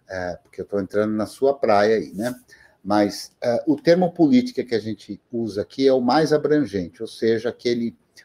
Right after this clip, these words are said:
lá dos primórdios mesmo em dizer que política são todas as ações, todas as, a, a, a, as energias que interferem na polis, né? Na cidade, ou seja, que interferem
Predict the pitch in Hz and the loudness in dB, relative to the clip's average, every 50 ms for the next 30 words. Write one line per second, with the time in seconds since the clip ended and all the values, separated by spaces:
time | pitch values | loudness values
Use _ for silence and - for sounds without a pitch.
0 | _ - 117 127 139 165 180 180 170 151 - 143 135 - - 135 135 127 113 113 | _ 2 4 6 6 6 6 6 4 2 0 -4 -8 -6 -4 -4 -2 0 2 4
1 | 123 127 123 113 107 110 104 98 107 117 123 127 120 120 123 127 135 135 135 139 | 4 4 4 2 -2 -6 -8 -6 -4 -2 -2 -2 -2 -4 -4 -6 -6 -6 -6 -8
2 | 123 110 107 98 - - 127 - - 208 196 131 117 110 - - - _ - - | -6 -4 -4 -4 -4 -8 -8 -4 -2 0 2 2 0 0 -2 -8 -18 _ -18 -18
3 | _ _ _ - - - _ _ - - 165 170 165 - 165 165 156 147 123 123 | _ _ _ -20 -20 -20 _ _ -4 -2 -2 -2 2 2 2 4 4 4 2 2
4 | 123 113 113 107 98 - - - 117 117 127 127 123 120 104 - - - - _ | 0 -2 -2 -4 -4 -6 -8 -6 -2 0 2 2 0 0 -4 -8 -14 -20 -20 _
5 | - - - - - _ _ - 135 147 147 139 127 107 - 120 113 104 92 - | -20 -20 -20 -20 -20 _ _ 4 4 4 6 4 2 2 2 2 0 0 0 -4
6 | - - - - - _ _ _ _ _ _ - 123 120 - - 101 101 101 - | -12 -18 -20 -20 -20 _ _ _ _ _ _ -4 -2 -2 -2 -2 -2 -4 -4 -4
7 | 101 101 101 95 92 92 - - - - _ - 107 113 110 135 127 117 110 104 | -4 -4 -4 -4 -4 -8 -12 -18 -20 -20 _ -2 0 2 4 4 2 2 2 -2
8 | 92 87 - 107 123 139 147 147 143 - - _ 143 147 165 160 - 165 143 - | -4 -8 -8 -6 -4 -2 0 0 -2 -4 -6 _ -4 -4 -4 0 2 2 0 0
9 | - - - 135 143 151 151 156 160 151 - - _ - - - 117 127 139 - | 0 2 6 6 8 8 6 4 2 0 -4 -10 _ -16 -6 -2 0 2 2 2
10 | - - 127 123 127 123 110 95 82 - - - - - _ 98 110 120 123 - | 2 6 8 8 8 8 6 2 -2 -10 -18 -20 -20 -20 _ -10 -8 -8 -10 -12
11 | _ _ _ - 95 98 - - - 113 98 110 107 113 117 107 92 - - - | _ _ _ -16 -14 -14 -12 -12 -12 -10 -6 -2 0 2 2 2 0 -4 -10 -20
12 | - _ _ _ _ _ - 117 113 - - 107 101 104 104 - 131 127 120 - | -20 _ _ _ _ _ -8 -8 -6 -4 -2 -2 -2 -2 -4 -6 -6 -6 -6 -6
13 | 131 - - - 120 110 104 110 113 | -6 -8 -4 0 0 0 0 0 -4